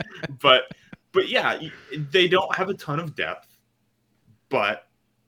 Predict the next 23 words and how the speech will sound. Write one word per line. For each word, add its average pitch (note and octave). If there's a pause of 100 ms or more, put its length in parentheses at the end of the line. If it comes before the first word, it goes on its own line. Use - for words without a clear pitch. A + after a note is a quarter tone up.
(220)
so D#3
again, B2+
if, C3+ (240)
to F#3
me, G#3 (540)
my, B2+
I C3+
guess, B2+
analysis A2
of F#2+ (320)
the G2+
potential A2
for A#2
that A#2
is F#2+ (460)
it's F#3
unlikely F3
that C3+
they're B2+
gonna B2
win G#2+
four G#2+
big, G2